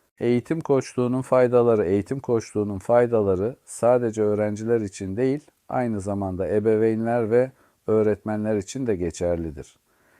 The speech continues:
İşte eğitim koçluğunun sağladığı bazı faydalar.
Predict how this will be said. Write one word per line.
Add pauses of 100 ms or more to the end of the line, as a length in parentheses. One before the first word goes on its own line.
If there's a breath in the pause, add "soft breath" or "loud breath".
(180 soft breath)
İşte (100)
eğitim
koçluğunun
sağladığı
bazı
faydalar.